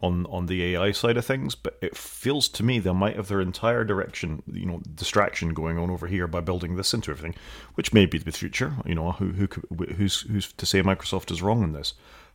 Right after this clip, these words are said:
But you're betting the farm in some way, some ways in this. Microsoft are kinda losing on the server space. Linux have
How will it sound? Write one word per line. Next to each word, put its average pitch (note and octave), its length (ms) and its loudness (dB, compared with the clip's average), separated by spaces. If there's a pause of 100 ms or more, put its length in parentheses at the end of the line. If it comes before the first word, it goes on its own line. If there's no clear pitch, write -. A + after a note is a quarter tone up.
But - 140 -2
you're F2+ 120 -4
betting A2+ 420 2
the G2 60 4
farm G#2 420 8
in D2 140 -4
some D#2 240 -4
way, D#2 240 -10
some - 180 -2
ways D#2+ 160 -8
in E2 60 -8
this. E2 140 -6
Microsoft A#2 500 2
are - 40 -4
kinda C3 360 4
losing G#2 340 6
on E2+ 120 2
the E2+ 80 0
server G#2 320 4
space. - 340 -6 (340)
Linux G#2+ 340 6
have - 280 -2